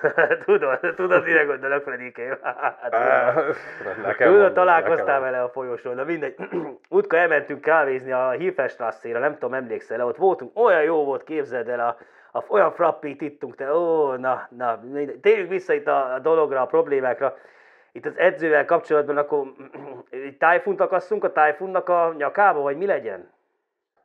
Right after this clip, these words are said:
Speaker 2: Hát nem tudom, a-, arra nem gondoltál, hogy a Palit visszahozzuk harmadszorra?
Speaker 1: Hát figyelj, ez, ez egy komoly klub. Nehogy már hülyének nézzenek minket gyakorlatilag. Hát ezt nem, de Palit nem hozhatjuk vissza, majd jövőre maximum, de most, most a Pali nem, nem lehet a Pali, ne haragudj, Palit nem lehet most.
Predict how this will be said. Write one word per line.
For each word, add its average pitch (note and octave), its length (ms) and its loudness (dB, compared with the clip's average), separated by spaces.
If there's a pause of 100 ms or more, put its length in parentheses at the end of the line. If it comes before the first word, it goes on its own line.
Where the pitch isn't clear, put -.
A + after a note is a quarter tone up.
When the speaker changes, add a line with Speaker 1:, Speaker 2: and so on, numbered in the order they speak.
(100)
Speaker 2:
Hát B3+ 440 0
nem G#3+ 220 2
tudom, C3 200 4
a-, D3+ 420 -2
arra G3 260 4
nem G3+ 100 0
gondoltál, G#3 380 2
hogy F#3+ 100 2
a F#3 60 -8
Palit F#3+ 280 2
visszahozzuk F#3+ 540 -2
harmadszorra? D#3+ 800 2 (920)
Speaker 1:
Hát F2 100 -10
figyelj, G#2+ 260 -2
ez, A2 160 0
ez A#2 160 -6
egy B2 140 -6
komoly G#2 320 -6
klub. F2 300 -16 (160)
Nehogy C3 360 -2
már F#2+ 160 -6
hülyének F#2+ 360 -12
nézzenek G#2+ 460 -8
minket G2+ 420 -8
gyakorlatilag. G2 760 -8
Hát A#2+ 140 -2
ezt C3 300 -12
nem, C#3+ 240 -2
de A#2 120 0
Palit D3 300 2
nem C#3+ 120 -4
hozhatjuk G#2 420 -10
vissza, A#2+ 240 -6
majd A3 180 -4
jövőre D3 320 2
maximum, E3 460 -2
de D#3 100 2
most, D3 200 -2
most D3+ 160 -6
a D3 40 -4
Pali D3 240 0
nem, C#3 200 -2
nem C#3+ 220 -2
lehet G2 260 -8
a E2+ 40 -14
Pali, F2 240 -16
ne G#2 100 -14
haragudj, F2+ 300 -10
Palit B2 240 -6
nem G#2+ 180 -10
lehet C#2+ 260 -16
most. - 180 -20